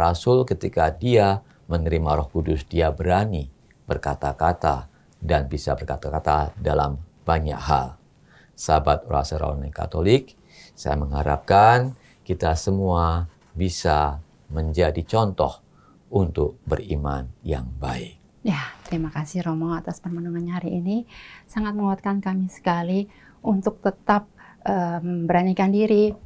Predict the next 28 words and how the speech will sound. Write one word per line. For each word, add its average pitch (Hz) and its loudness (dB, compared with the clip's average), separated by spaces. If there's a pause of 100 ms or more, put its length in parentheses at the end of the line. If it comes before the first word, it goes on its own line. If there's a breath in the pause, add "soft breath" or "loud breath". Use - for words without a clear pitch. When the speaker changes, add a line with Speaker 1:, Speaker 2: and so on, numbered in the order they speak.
Speaker 2:
tidak 185 2
menyangkal 190 2
Tuhan 196 2
di 185 0
depan 165 -4 (320)
orang 165 -2
lain, 156 -4
ya, 143 -4
Romo. 87 -4
Speaker 1:
Hmm, 71 -12
ya, 80 -6 (260)
benar. - -12 (580)
Speaker 2:
Baiklah, 220 4
sahabat 180 2
Oase 190 2
Rohani 196 2
Katolik 175 -2
yang 165 -4
terkasih, 160 -2 (320 loud breath)
kita 214 2
akan 170 -2
tutup 165 -2
acara 170 -2
hari 196 2
ini 214 0
dengan 170 0
doa 160 -4
penutup 202 0